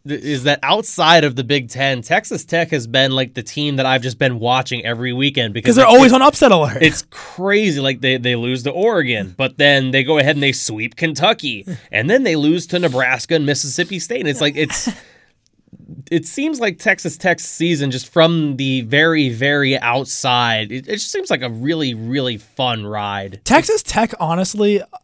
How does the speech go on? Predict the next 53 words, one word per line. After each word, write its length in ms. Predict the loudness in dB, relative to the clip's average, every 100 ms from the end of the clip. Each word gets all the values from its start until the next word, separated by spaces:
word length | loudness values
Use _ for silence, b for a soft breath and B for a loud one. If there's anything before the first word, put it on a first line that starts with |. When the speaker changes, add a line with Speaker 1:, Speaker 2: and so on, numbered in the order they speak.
| _ -4
Speaker 2:
like, 180 | -4
they're 180 | -2 -2
not 200 | 0 0
a 40 | -2
Big 220 | -4 -6
Ten 240 | -8 -8
team, 140 | -6 -6
and 80 | -6
I 20 |
feel 140 | -8
like 100 | -6
they 120 | -6
really 220 | -4 -6 -6
characterize 680 | -8 -8 -6 -8 -10 -10
the 80 | -10
Big 180 | -10 -12
Ten 140 | -14
Conference 300 | -14 -12 -14
as 100 | -14
a 60 | -16
whole 260 | -14 -16 -16
right 180 | -18
now. 260 | -18 -18 -18 b b b b
Just 160 | -4
based 200 | -2 -2
on 60 | -4
that, 140 | -6
you 140 | -6 -4
literally 360 | 0 2 2
have 160 | 0 -2
no 320 | -2 -2 -2
idea 260 | -4 -4 -4
what's 160 | -6
gonna 140 | -8 -10
happen 280 | -10 -14 -14
on 100 | -12
a 40 |
given 260 | -12 -14 -14
night. 240 | -16 -16 -8
Speaker 1:
Texas 400 | -6 -4 -6 -6
Tech 280 | -2 -2 0
does 280 | 0 0 0
both 300 | 0 0 0
good 240 | -2 -2
things 340 | -4 -4 0
and 160 | -2 2
bad 320 | 4 4 2
things. 380 | -4 -6 -6 -6
Speaker 2:
Yeah. 140 | -6 -6 -12 _ -6
Speaker 1:
It, 200 | -6 -2
it's, 480 | -4 -4 -12 -12 _ _
they're 180 | -2 0
really 460 | 2 0 0 -4